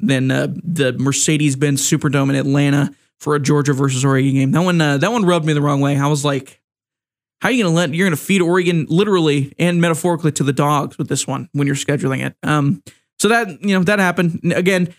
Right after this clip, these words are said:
Oregon, I didn't think they had a chance to win that game anyways, even if it was scheduled for, you know, in Denver or whatever. I don't remember what the line was that Georgia finished, um,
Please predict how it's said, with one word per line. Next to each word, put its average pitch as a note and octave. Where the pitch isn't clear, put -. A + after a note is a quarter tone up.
Oregon, G#3
I F3
didn't F#3+
think F3
they E3
had D#3+
a C#3
chance E3
to D#3
win D#3
that D3
game C#3+
anyways, D3+
even D#3
if D3
it C3
was C#3+
scheduled D3+
for, C#3+
you C#3
know, A#2+
in C#3+
Denver C#3
or C3+
whatever. C3+
I C3
don't D3
remember D3
what C#3
the C3+
line C#3
was C3+
that C3
Georgia C#3
finished, C3+
um, C3+